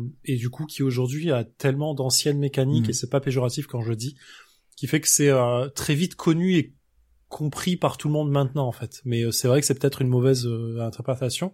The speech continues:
Speaker 1: Mais pour moi, il est tout public dans le sens,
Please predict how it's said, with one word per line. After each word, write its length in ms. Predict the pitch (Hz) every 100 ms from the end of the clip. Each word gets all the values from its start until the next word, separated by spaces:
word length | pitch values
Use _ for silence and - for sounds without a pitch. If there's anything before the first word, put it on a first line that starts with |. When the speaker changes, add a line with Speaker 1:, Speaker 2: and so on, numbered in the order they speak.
| - - - -
Speaker 1:
Mais 60 |
pour 140 | 123 123
moi, 160 | 165
il 140 | 170 131
est 180 | 123 - _ _ -
tout 120 | 214
public 480 | - 165 143 208 -
dans 140 | 143 131
le 60 |
sens, 500 | 123 160 180 - -